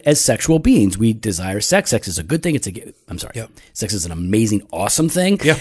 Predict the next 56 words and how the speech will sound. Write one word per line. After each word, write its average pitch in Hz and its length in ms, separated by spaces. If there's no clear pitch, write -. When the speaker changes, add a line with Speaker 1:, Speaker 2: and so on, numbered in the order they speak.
Speaker 1:
And 117 360
it's 107 140
a 87 40
brilliant 117 580
design 107 360
of 87 100
God. 147 300
I 127 60
mean, 101 100
it's, 82 200
it, 95 180
it's, 92 400
it's - 220
crazy. 139 600
It's - 140
so 131 260
amazing. 123 460
I 110 80
can't 139 160
believe 143 160
how 113 80
awesome 131 380
it 160 80
is. - 120
Anyways, - 960
um, 120 500
because 180 220
you 202 60
can't 233 140
control 208 280
yourself 107 400
if 139 140
you're 151 80
going 147 260
to 139 80
burn 131 260
with 196 140
lust. 107 220
It's, 131 240
it's 143 160
better 175 300
for 147 120
you 120 140
if 110 80
you 127 80
can't 151 340
exercise 175 360
self-control, 131 400
Paul 95 180
says, 95 180
to - 100
go 104 180
ahead 107 160
and 90 100
get 95 160
married. 104 280